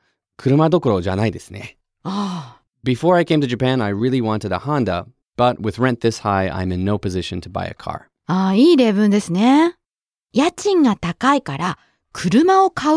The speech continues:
Speaker 2: 余裕は全然ないとか、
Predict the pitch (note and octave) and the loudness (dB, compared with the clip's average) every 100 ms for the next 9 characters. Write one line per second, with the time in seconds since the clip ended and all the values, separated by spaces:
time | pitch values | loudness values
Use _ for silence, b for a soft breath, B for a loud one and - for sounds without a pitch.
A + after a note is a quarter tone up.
0 | D#4 C#4+ C4+ C#4 C#4+ D4 C4+ - _ - | 4 4 4 4 4 4 2 -2 _ 0
1 | A#3+ E4 D#4+ E4+ D#4 D4 E4 - _ _ | 2 4 4 4 4 4 4 0 _ _
2 | - G#3+ E3+ | -4 -2 -2